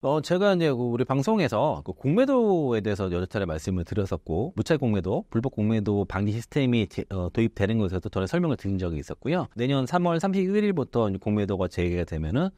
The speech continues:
그 시스템이 본격적으로 가동되는 것까지 설명을 좀 드렸었고, 이 차 전지 섹터 내에서 한 열 개 종목에 대해서 공매도 잔고가 많았다. 그리고 거기에 대해 쇼커버에 관한 정도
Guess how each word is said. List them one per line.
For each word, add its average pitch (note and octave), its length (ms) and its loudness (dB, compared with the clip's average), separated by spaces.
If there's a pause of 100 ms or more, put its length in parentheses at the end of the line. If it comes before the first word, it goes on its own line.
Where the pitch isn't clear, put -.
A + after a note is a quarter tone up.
(100)
그 F2+ 120 -6
시스템이 B2+ 400 -2
본격적으로 F#2+ 320 -6
가동되는 F2 520 -2
것까지 E2 300 -4
설명을 B2+ 240 -2
좀 G#2+ 100 -10
드렸었고, - 580 -8
이 G3 140 0
차 C4 140 4
전지 A#3 240 2
섹터 G3+ 320 -2
내에서 A2+ 380 0
한 A#2 80 0
열 F2+ 120 0
개 E3 120 0
종목에 A2 380 0
대해서 F2 240 0
공매도 G#2+ 360 0
잔고가 E2 260 -2
많았다. D2 480 -4
그리고 G2 160 -8
거기에 G2 140 -2
대해 G2 100 -2
쇼커버에 D3 480 0
관한 F2 180 -4
정도 F2 220 -6